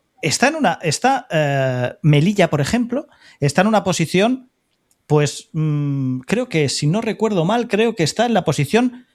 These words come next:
diecinueve, eh, de las que tienen más endosos. Quiero decir que está,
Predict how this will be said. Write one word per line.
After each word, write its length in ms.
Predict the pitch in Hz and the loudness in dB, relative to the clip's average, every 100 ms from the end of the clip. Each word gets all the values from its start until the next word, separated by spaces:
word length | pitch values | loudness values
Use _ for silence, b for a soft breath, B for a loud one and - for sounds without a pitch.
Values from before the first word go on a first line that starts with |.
| _ - | _ -2
diecinueve, 960 | 139 156 - 151 170 214 226 269 262 _ _ _ - | 2 4 4 2 2 2 2 -2 -4 _ _ _ -2
eh, 440 | 160 151 143 139 - | 2 2 0 -4 -10
de 240 | 147 147 | -2 0
las 260 | 143 143 - | 2 0 -2
que 120 | 143 | -2
tienen 260 | 202 254 202 | 0 2 2
más 200 | 156 139 | 0 0
endosos. 640 | 143 233 247 131 104 - | 0 0 -2 -6 -8 -6
Quiero 200 | 147 147 | -2 0
decir 320 | 143 156 135 b b b b - | 0 -2 -4 b b b b 0
que 260 | 180 175 - | 0 0 -2
está, 520 | 143 - 269 262 | 0 2 2 0